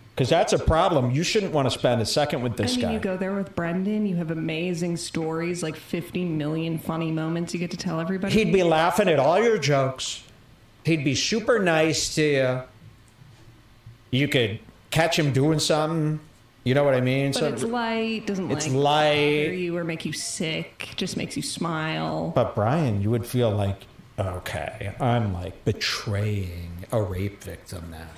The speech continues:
Speaker 1: You know, I'm, like, really getting sick here, dude. I'm, like, really going crazy." You know? That's dirty.
Speaker 2: They're saying once you picked Big Mike over Callen in an or.
Speaker 1: Wow.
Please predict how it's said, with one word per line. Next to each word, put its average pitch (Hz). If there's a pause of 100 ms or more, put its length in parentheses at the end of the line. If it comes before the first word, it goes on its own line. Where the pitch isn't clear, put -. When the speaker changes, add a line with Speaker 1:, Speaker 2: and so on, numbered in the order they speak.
(200)
Speaker 1:
You 101
know, 104 (100)
I'm, 120
like, 92 (180)
really 123
getting 98
sick 107
here, 92
dude. 95
I'm, 127
like, 101
really 107
going 95
crazy." 101 (1400)
You 127
know? 107 (420)
That's 196 (140)
dirty. 190
Speaker 2:
They're 247
saying 233
once 202
you 180
picked 175
Big 165
Mike 160
over 156
Callen 151
in 147
an 151
or. 82
Speaker 1:
Wow. 147